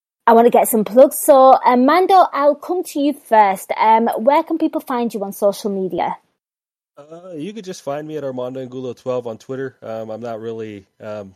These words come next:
Speaker 2: too, too active anymore for my mental health's sake, to be honest with you. Uh, <laughs> but, um, yeah, you guys can find me there.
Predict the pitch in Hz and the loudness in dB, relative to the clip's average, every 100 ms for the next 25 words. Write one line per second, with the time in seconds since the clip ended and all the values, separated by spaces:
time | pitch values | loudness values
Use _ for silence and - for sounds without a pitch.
0 | _ 135 123 120 113 110 - 110 110 110 | _ -14 -12 -10 -8 -8 -12 -16 -14 -12
1 | 113 - 107 95 107 98 95 101 104 - | -14 -14 -14 -12 -12 -14 -14 -12 -12 -12
2 | 104 101 _ 101 98 98 95 - 95 107 | -16 -16 _ -14 -12 -10 -12 -16 -18 -18
3 | 101 _ _ _ 110 107 104 101 98 95 | -20 _ _ _ -10 -8 -8 -10 -12 -16
4 | 117 113 - 156 131 123 127 120 113 110 | -18 -20 -2 -2 -2 -6 -6 -6 -8 -10
5 | 104 98 _ 123 151 110 107 123 131 131 | -18 _ _ -8 -6 -6 -8 -8 -8 -10
6 | 113 123 120 117 117 117 110 | -12 -12 -10 -10 -10 -10 -12